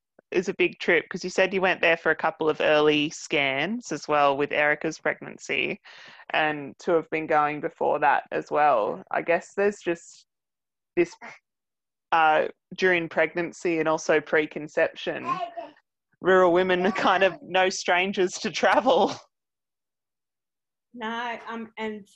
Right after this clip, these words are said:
Speaker 2: you know, if you live out here, you've gotta be prepared to travel and, you know, um, with anything.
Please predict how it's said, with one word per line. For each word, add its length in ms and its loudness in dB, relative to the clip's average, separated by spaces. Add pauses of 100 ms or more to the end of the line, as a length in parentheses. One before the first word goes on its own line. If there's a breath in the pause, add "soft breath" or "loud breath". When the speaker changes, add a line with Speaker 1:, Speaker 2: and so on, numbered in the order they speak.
(140)
Speaker 2:
you 120 -14
know, 140 -12
if 140 -12
you 60 -10
live 200 -10
out 160 -4
here, 260 -6
you've 300 -10
gotta 180 -10
be 140 -12
prepared 400 -14
to 80 -20
travel 580 -12
and, 400 -18 (380)
you 140 -18
know, 180 -14 (580)
um, 280 -14 (320)
with 180 -6
anything. 480 -10